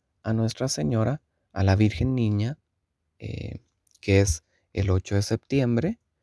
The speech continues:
y que uno le reza a las seis de la tarde. En algunos lugares que ese, a esa hora que ponen la imagen de la Virgen Bebé o de la Divina Infantita en,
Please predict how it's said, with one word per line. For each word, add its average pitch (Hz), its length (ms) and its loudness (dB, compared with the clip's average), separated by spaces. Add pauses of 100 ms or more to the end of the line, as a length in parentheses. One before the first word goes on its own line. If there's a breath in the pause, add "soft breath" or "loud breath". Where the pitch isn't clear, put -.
(200)
y 104 140 -4
que 92 160 -2
uno 95 280 4
le 98 140 2
reza 101 340 2
a - 20 -4
las 98 200 -2
seis 95 200 -2
de 95 100 -2
la 101 140 0
tarde. - 380 -4
En - 120 -2
algunos 95 340 2
lugares 98 460 2
que 92 280 -4 (380 soft breath)
ese, 95 540 4 (500)
a 92 160 2
esa 104 280 2
hora 110 260 0
que - 180 -4
ponen 95 480 -2 (340)
la 90 140 2
imagen 95 440 2
de 92 80 2
la 90 120 4
Virgen 95 360 0
Bebé 117 320 0 (560 soft breath)
o 87 260 2
de 80 120 0
la 80 140 2
Divina 85 360 0
Infantita 113 720 -4 (420 soft breath)
en, 110 380 0